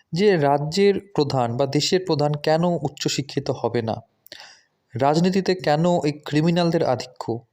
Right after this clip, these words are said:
এই লাল চুল কানে দুলদের কেন এত আধিক্য? কিন্তু আচ্ছা, আপনি একবার ভেবে বলুন তো,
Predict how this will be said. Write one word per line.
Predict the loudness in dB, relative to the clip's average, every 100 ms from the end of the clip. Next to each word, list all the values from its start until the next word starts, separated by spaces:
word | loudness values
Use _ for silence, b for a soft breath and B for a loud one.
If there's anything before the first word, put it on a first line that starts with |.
| -4
এই | 0
লাল | 2 2
চুল | 2 0 0
কানে | -2 0
দুলদের | 0 0 -2 -4
কেন | -2
এত | -2 -2
আধিক্য? | -2 -4 -6 -16 _ _ _ -20 B B B B
কিন্তু | -2 0
আচ্ছা, | -2 -4 -2 0 0 0
আপনি | -2 0
একবার | 0 0
ভেবে | 0 0
বলুন | 0 0 -2 -2
তো, | -6